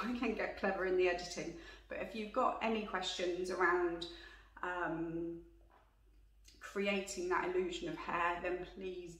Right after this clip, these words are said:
do ask. Um, oddly <laughs> enough, my two current clients are both barbers. Um, and so if it's good enough for a barber, it's obviously good enough for the rest of the world.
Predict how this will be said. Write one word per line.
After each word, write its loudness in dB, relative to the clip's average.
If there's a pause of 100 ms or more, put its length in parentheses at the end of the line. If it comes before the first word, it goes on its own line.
do -2 (100)
ask. -4
Um, -2 (120)
oddly 2
<laughs> 4
enough, 4
my 4
two -2
current 6
clients 2 (460)
are 2
both 4
barbers. 6 (420)
Um, 2
and 6
so 6
if 0
it's 0
good 4
enough 2
for 6
a 6
barber, 8 (120)
it's -6
obviously 0
good -2
enough -2
for -4
the -2
rest -2
of -10
the -12
world. -2